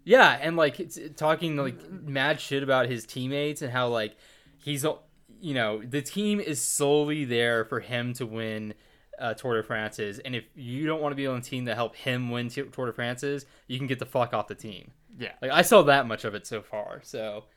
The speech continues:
Speaker 2: No.
Speaker 1: um,
Speaker 2: I need to go rewatch part two because part two was going on during all the crap last night, all the craziness, and
Speaker 1: No,
Speaker 2: so I was flipping
Speaker 1: yeah.
Speaker 2: back between C N N and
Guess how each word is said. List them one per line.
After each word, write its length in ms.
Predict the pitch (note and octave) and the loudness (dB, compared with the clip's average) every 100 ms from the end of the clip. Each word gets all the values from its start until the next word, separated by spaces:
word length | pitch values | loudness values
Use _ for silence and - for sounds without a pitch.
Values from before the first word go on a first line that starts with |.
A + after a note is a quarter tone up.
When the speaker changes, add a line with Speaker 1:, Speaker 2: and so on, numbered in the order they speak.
| _ _ _ | _ _ _
Speaker 2:
No. 100 | - C3+ | -8 -2
Speaker 1:
um, 360 | A#2 A2 G2+ | -2 -2 -4
Speaker 2:
I 100 | C3+ | -4
need 160 | D#3+ E3+ | -4 -4
to 40 | |
go 80 | D#3 | -4
rewatch 600 | C#3 C3 A2 G#2+ G2+ - - _ _ - - | -2 -2 -2 -2 -2 -6 -18 _ _ -20 -18
part 260 | - G2 - | -8 -8 -8
two 340 | - E2 E2 F2 _ _ | -14 -16 -16 -20 _ _
because 220 | A#2+ A2+ | -12 -12
part 240 | - A2+ G2+ | -8 -8 -8
two 460 | - G2+ F2+ F2 F2 _ _ _ - | -10 -10 -10 -14 -18 _ _ _ -18
was 100 | G2 | -14
going 240 | G#2+ G2+ F#2+ | -8 -6 -6
on 240 | E2+ E2+ | -8 -10
during 240 | E2+ E2+ E2 | -12 -14 -12
all 140 | E2 | -12
the 80 | D#2+ | -12
crap 320 | - E2+ D#2 | -14 -14 -14
last 260 | D#2+ D#2 - | -14 -16 -16
night, 280 | D#2 D#2+ - - | -18 -18 -20 -16
all 120 | F#2 | -14
the 60 | E2 | -14
craziness, 600 | - E2 D#2 D#2 D#2+ - | -14 -16 -16 -18 -18 -14
and 100 | B2 | -8
Speaker 1:
No, 80 | G#2 | -8
Speaker 2:
so 60 | |
I 80 | F#2+ | -6
was 100 | F#2 | -8
flipping 220 | A#2+ A2+ A2+ | -6 -6 -4
Speaker 1:
yeah. 60 | |
Speaker 2:
back 260 | G#2 G2+ - | -6 -6 -8
between 360 | G#2+ - F#2 F2 | -16 -14 -16 -16
C 220 | - F#2+ | -14 -14
N 120 | F2 | -12
N 200 | E2+ D#2+ | -12 -14
and 220 | D#2+ D#2+ | -18 -20